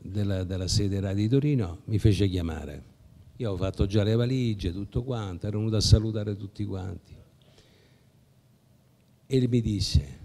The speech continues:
"Si sieda. Lei è consapevole di quello che ha fatto?" Io dissi: "No." "Lei fa mo-, farà molto ridere. Lei avrà un grande successo.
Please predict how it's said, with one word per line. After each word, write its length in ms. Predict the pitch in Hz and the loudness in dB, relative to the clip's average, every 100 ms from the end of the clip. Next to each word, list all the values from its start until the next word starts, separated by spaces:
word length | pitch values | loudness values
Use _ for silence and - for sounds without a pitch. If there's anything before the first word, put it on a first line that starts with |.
| - - | -20 -20
"Si 260 | - - 156 | -16 -10 -6
sieda. 480 | - 120 73 - - - _ _ _ _ _ _ _ _ _ _ _ _ _ _ | -4 -6 -6 -18 -20 -20 _ _ _ _ _ _ _ _ _ _ _ _ _ _
Lei 280 | - 127 143 | -6 0 2
è 20 | 127 | 2
consapevole 720 | 127 117 - 120 143 123 110 | 2 4 4 6 6 6 4
di 100 | 110 | 4
quello 220 | 107 107 | 4 2
che 80 | 104 | 2
ha 60 | |
fatto?" 640 | 104 127 104 82 85 80 78 _ _ _ _ _ - | 2 2 2 -2 -6 -6 -10 _ _ _ _ _ -6
Io 120 | 123 | -2
dissi: 320 | 107 90 82 | 0 0 0
"No." 280 | 117 104 76 - - _ _ _ - - - - - - - | 0 -2 -6 -14 -20 _ _ _ -20 -20 -20 -20 -20 -20 -20
"Lei 180 | - 131 | -6 -2
fa 160 | 123 113 | 2 4
mo-, 220 | 113 113 | 4 4
farà 240 | - 110 | 8 8
molto 340 | 110 113 110 107 | 8 6 6 4
ridere. 520 | 95 87 85 82 78 - - - - | 0 -4 -8 -10 -12 -16 -20 -20 -4
Lei 140 | 123 | 0
avrà 240 | 113 107 | 2 4
un 80 | 104 | 2
grande 320 | 107 110 104 | 2 2 0
successo. 640 | 92 95 - 87 76 - - | 4 2 2 -8 -8 -6 -6